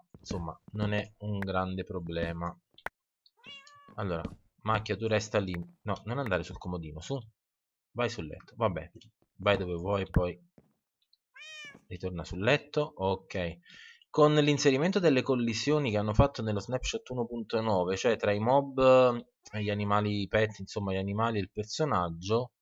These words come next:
poche parole, vedete, se ci vado vicino mi, mi spinge indietro, quindi è un po' più complicato spostarlo, però non è un problema. Allora, vediamo come risolvere questo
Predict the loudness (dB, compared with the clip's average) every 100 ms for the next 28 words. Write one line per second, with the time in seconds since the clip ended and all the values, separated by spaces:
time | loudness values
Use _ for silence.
0 | _ _ _ _ _ _ _ _ _ 0
1 | 4 4 6 8 8 6 2 -6 -6 0
2 | 2 2 0 -2 -2 0 2 2 0 0
3 | 0 2 0 -2 -6 _ -8 -6 -6 -6
4 | -6 -2 0 0 0 -2 -2 -6 -4 -4
5 | -4 -4 -8 -10 -12 -4 -2 -2 -6 -2
6 | 0 0 -4 -10 -8 -8 -6 -6 -4 -4
7 | 0 2 0 -2 -2 -2 0 -2 -4 -4
8 | -6 -8 -12 _ _ _ _ _ _ _
9 | -20 -20 _ _ _ _ _ _ 2 6
10 | 6 8 6 8 10 12 10 8 2 4
11 | 4 4 2 0 0 2 2 2 4 4
12 | 2 0 0 0 2 2 2 0 -6 -6
13 | -8 -8